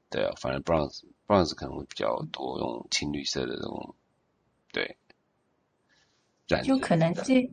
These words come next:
Speaker 2: 嗯，可能这一款我想等几年吧，<laughs> 如果想入手的话，就看一下，呃，就旁边，呃，就表友如果是买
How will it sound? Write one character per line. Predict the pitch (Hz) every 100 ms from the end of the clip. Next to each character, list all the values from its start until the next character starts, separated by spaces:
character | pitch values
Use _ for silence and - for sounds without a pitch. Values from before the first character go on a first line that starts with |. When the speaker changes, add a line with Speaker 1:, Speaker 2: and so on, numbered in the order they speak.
| _ _ _ _ -
Speaker 2:
嗯， | 190 170 160 -
可 | -
能 | 214
这 | 226 294
一 |
款 | 262 180 170
我 | 175
想 | 175 151 - -
等 | 170 226
几 | 170
年 | 139 - 127
吧， | 160 - - 208
<laughs> | 214 208
如 | 202
果 | 202
想 | - 170 147 -
入 | 185 185
手 | - -
的 | -
话， | - - - - - -
就 | 202
看 | 196 233 208
一 |
下， | 208 190 180 -
呃， | 170 160 156
就 | - 180 170 160 - - - _ _ -
旁 | 160
边， | 165 170 170 175 160
呃， | 160 147 147 147 - - - -
就 | - 160
表 | 151 147
友 | 165 156 147
如 | 147
果 | 151 151
是 | -
买 | 156 147 -